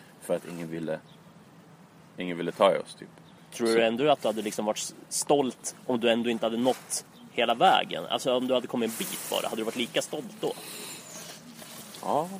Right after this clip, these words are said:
Speaker 1: alltså, jag tror att det, det är såna tankar som egentligen håller för mig själv, för att det är, liksom, inte ödmjukt och en, ens konstruktivt att prata om det så här. Okej, men att jäm-, nu,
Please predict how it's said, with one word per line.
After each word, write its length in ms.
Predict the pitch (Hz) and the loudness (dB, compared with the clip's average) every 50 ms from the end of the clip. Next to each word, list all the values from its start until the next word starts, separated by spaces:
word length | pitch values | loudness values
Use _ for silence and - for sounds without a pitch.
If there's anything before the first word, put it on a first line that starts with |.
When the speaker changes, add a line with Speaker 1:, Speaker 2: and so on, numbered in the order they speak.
| - - - | -14 -14 -14
Speaker 1:
alltså, 220 | 151 - - 123 | -10 -6 -2 -2
jag 100 | 123 123 | -2 -2
tror 340 | - - 147 143 139 139 135 | -2 -2 0 0 2 2 2
att 320 | 139 - - - - - - - - - - - - - - - - - | 0 -2 -6 -16 -18 -18 -20 -20 -20 -20 -20 -20 -20 -20 -18 -14 -10 -8
det, 100 | 101 - | -6 -6
det 360 | - 95 104 117 120 131 135 | -4 0 2 4 6 6 6
är 40 | 127 | 6
såna 260 | - - 123 113 110 | 4 2 0 2 2
tankar 340 | - - 113 104 92 - 90 | 0 0 0 0 0 0 -2
som 200 | - - 87 92 | -2 -2 -2 -2
egentligen 340 | 92 90 - - 87 87 87 | -2 -2 -4 -4 -6 -4 -2
håller 220 | 98 92 92 92 | 0 0 0 0
för 140 | - - 90 | -2 -4 -4
mig 120 | 90 90 | -4 -4
själv, 280 | - - 104 101 92 87 | 0 2 4 4 4 2
för 220 | - - 87 87 | -2 -2 -2 -2
att 60 | 82 - - | -2 -2 -2
det 100 | 92 90 | -4 -2
är, 40 | 90 | -2
liksom, 320 | 87 87 - - 87 92 | -2 -4 -4 -4 -4 -4
inte 220 | 90 82 - - 87 | -4 -2 0 2 4
ödmjukt 640 | 92 90 82 92 90 90 85 - - - - - - - - - - - | 4 4 2 2 2 0 0 -2 -4 -16 -20 -20 -20 -20 -20 -20 -6 -2
och 180 | 90 90 - - - - - - - - - - - - | 0 0 0 -2 -6 -20 -20 -20 -20 -20 -20 -20 -14 -10
en, 220 | - 76 98 82 - | -6 -6 -6 -4 -2
ens 200 | 101 101 92 - | 0 0 0 0
konstruktivt 720 | - - 117 117 - - 95 92 - - 90 82 - - | 2 4 4 4 4 2 -2 -4 -2 -2 -4 -4 -4 -4
att 120 | 82 - - | -8 -4 2
prata 300 | - 101 98 - - 107 | 2 4 4 4 2 0
om 140 | 101 87 | 0 0
det 60 | 82 76 | -2 -4
så 100 | - 69 | -4 -6
här. 80 | 80 | -6
Okej, 160 | - - 80 | -6 -6 -6
men 140 | 82 82 82 82 73 78 80 78 71 - | -4 -4 -4 -4 -4 -6 -8 -8 -4 0
att 240 | 87 95 - - | 0 0 0 0
jäm-, 220 | 92 87 87 80 90 | -2 -2 0 0 2
nu, 260 | 95 101 101 95 69 | 2 4 4 2 2